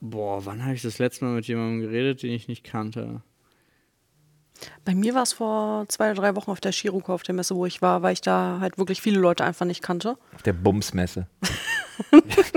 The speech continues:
Speaker 3: Wir haben heute festgestellt, übrigens für alle, das muss ich ganz kurz aufdröseln, dass alle Cosplay-Messen sind Bumsmessen.
Speaker 1: Ja,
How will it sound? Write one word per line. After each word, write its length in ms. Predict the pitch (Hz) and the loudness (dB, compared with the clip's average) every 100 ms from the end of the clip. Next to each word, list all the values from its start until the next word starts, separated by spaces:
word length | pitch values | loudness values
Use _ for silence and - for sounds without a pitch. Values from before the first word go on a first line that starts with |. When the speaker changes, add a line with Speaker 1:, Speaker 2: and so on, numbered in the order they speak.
| 359 - | 4 2
Speaker 3:
Wir 100 | - | 0
haben 100 | 104 | 4
heute 160 | 113 110 | 6 6
festgestellt, 600 | - 131 - - 131 131 | 6 6 4 2 4 4
übrigens 420 | 117 135 123 131 | 2 2 2 2
für 140 | - 101 | 0 2
alle, 140 | 117 | 2
das 100 | 113 | 2
muss 160 | 113 113 | 4 4
ich 80 | 110 | 4
ganz 180 | 107 - | 2 0
kurz 160 | 98 | -2
aufdröseln, 520 | 95 - 104 98 98 | -2 -2 0 2 2
dass 140 | 98 98 | 2 2
alle 220 | 117 117 | 4 4
Cosplay-Messen 880 | - 139 - - 113 104 104 - 104 | 4 -2 -2 2 4 4 0 -2 0
sind 260 | 98 90 - | 0 2 2
Bumsmessen. 580 | 101 - 87 90 87 110 | 2 0 -6 -6 -6 0
Speaker 1:
Ja, 240 | 127 117 | 0 0